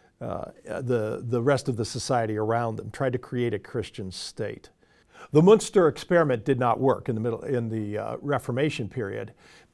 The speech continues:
and it will not work. The creation of the caliphate will not work in the Middle East now, um, because there's a misconception that does not,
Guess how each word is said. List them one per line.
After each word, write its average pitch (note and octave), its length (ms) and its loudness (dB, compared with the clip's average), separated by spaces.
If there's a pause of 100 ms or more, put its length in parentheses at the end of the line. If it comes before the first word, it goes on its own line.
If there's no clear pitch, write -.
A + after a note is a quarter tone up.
and C3 400 4 (180)
it D3+ 160 4
will D3+ 340 8
not C3 320 4
work. B2 420 6 (320)
The B2 220 0
creation C#3+ 420 0
of A2 40 -2
the A2 60 -2
caliphate B2 500 6
will C#3+ 220 4
not B2 220 2
work A#2+ 280 -2
in A#2 80 -4
the A2+ 60 -4
Middle A#2 280 -2
East - 400 -6
now, D3+ 460 -4 (460)
um, A2+ 380 -8
because A#2 560 -2
there's A#2 460 0
a A2 260 -2
misconception C3+ 1300 0
that A2 220 -8
does A2 220 -6
not, A#2 360 -4